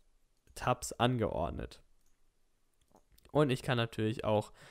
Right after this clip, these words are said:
meine Freunde schnell zu einem Spiel einladen. Also ganz praktische Sache, vor allem wenn man Crossplay spielt. Ihr müsst überlegen, beispielsweise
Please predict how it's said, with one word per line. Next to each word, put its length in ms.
meine 180
Freunde 380
schnell 260
zu 140
einem 180
Spiel 460
einladen. 640
Also 240
ganz 300
praktische 460
Sache, 300
vor 180
allem 180
wenn 60
man 200
Crossplay 580
spielt. 520
Ihr 120
müsst 220
überlegen, 520
beispielsweise 800